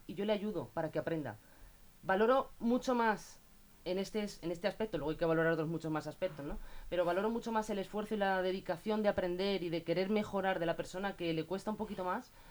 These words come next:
que de la persona que en un momento, pum, pum, me lo ha hecho y es supuestamente el mejor.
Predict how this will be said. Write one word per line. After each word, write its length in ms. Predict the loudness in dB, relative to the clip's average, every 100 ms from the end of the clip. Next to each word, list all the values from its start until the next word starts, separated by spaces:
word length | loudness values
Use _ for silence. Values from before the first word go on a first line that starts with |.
| -20 -14 0
que 80 |
de 60 | 4
la 80 | 4
persona 340 | 2 0 0
que 60 | 0
en 60 | 0
un 80 | 2
momento, 400 | 2 2 0 2
pum, 180 | 0
pum, 180 | 2 0
me 100 | 2
lo 100 | 2
ha 80 | 2
hecho 260 | 2 -2 -4
y 140 | -2 -2
es 200 | -4 -10
supuestamente 720 | -6 -2 -2 0 0 -2 0
el 60 | -2
mejor. 360 | -2 -2 -2